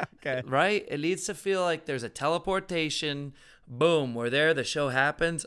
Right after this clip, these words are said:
Speaker 2: Boom, I disappear, and I go back off to a magical land.
Speaker 1: I thought you cut the teleportation to start your show.
Speaker 2: Well,
Speaker 1: <laughs>
Speaker 2: for now.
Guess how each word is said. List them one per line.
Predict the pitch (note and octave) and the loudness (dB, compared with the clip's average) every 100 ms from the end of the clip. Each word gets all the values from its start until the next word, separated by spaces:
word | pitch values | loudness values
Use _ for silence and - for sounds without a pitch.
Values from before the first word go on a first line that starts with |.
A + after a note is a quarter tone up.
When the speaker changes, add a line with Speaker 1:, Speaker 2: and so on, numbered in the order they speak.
| - | -8
Speaker 2:
Boom, | A2 D#3 E3 D3 | 0 0 0 0
I | A#2+ | -2
disappear, | C3+ C3+ B2+ - D3 E3+ F3+ F3 _ _ - | -4 -6 -8 -8 -4 -4 -6 -10 _ _ -12
and | A#2 | -6
I | A2+ | -4
go | A2+ C3+ | -2 0
back | C#3 C#3+ C#3+ | 2 2 2
off | C#3+ C#3+ | -2 -2
to | - B2+ | -6 -6
a | |
magical | A2 A#2 C3+ C3+ C#3+ B2+ | -6 -6 -6 -8 -8 -6
land. | C3 C#3+ G2+ - - _ | -6 -6 -10 -14 -20 _
Speaker 1:
I | D3+ | -6
thought | G3 G#3 | 0 0
you | F#3+ E3 | 0 -4
cut | - G3 - | -2 -2 -2
the | D3+ | -6
teleportation | - A#2+ G#2+ A#2 G2+ G#2+ G#2 G#2+ | -4 -6 -6 -10 -10 -12 -12 -14
to | G#2 | -14
start | G#2+ A2+ G#2 | -14 -12 -10
your | A#2 | -10
show. | G#2+ A#2+ - _ _ _ _ _ _ _ _ - | -6 -6 -8 _ _ _ _ _ _ _ _ -4
Speaker 2:
Well, | F#3 G3 F#3+ F#3 F3 | 2 4 6 4 4
Speaker 1:
<laughs> | F3 A3 A3 - - - A3+ - - - - - - | 8 8 8 6 4 4 0 0 -4 -2 -4 -4 -6
Speaker 2:
for | - - D3+ | -6 0 4
now. | C#3 G2 F#2 | 4 2 -4